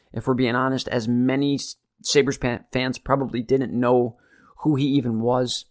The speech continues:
and had to look up many facts about him after the hire was announced.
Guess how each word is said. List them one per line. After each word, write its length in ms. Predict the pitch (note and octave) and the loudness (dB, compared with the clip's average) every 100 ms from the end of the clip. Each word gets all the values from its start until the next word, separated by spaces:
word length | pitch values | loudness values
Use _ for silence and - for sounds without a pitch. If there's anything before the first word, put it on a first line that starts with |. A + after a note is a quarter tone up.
| _ _ _ _ _ | _ _ _ _ _
and 180 | - B2 | -4 0
had 240 | B2+ C3 | 2 2
to 100 | B2+ | 2
look 300 | B2 B2+ C3+ | 0 0 0
up 160 | B2 - | -2 -4
many 240 | C3 C3 | -2 -2
facts 480 | A#2+ - A#2+ A#2+ - - | -2 0 0 0 -4 -2
about 280 | A#2 A#2+ | 0 0
him 220 | B2 A#2+ - - | 0 -4 -4 -4
after 640 | G#2 A#2 - B2 A#2 A2+ _ _ _ - | -4 -4 -6 -6 -6 -12 _ _ _ -10
the 160 | A2 | -2
hire 420 | A#2+ - A#2+ A#2+ A#2+ | -2 0 0 2 0
was 280 | A2+ A#2 | 0 -2
announced. 580 | A2 A#2+ A#2 G#2+ - - | -2 0 0 -2 -8 -10